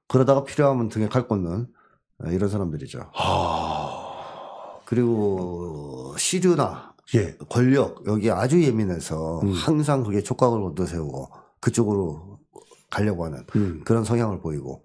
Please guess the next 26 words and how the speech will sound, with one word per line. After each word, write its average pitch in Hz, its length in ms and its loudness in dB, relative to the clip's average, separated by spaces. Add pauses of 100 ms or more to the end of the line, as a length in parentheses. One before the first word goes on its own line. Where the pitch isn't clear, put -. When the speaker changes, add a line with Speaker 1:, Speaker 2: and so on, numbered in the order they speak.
(160)
Speaker 2:
음. 87 240 -2 (380)
Speaker 1:
뭐 69 560 -8
겁이 127 360 2
많고 - 460 -2 (220)
Speaker 2:
음. 117 80 6
Speaker 1:
눈치 107 240 2
많이 92 160 0
Speaker 2:
겁이 139 260 8
Speaker 1:
보고. 107 140 2
Speaker 2:
많아요? 127 220 -4 (100)
Speaker 1:
많죠, 104 460 -2
이런 90 140 -2
사람들은. 71 400 -6 (400)
Speaker 2:
어렸을 202 440 8
때 226 80 6
어떤 180 960 4
그 117 360 6
잘못된 139 440 2
경험들을 113 520 2
하면 104 300 2
이런 101 200 2
기회주의적 151 680 2
속성을 139 340 0
갖게 92 180 -6
되는 90 200 -4
걸까요? 117 380 -6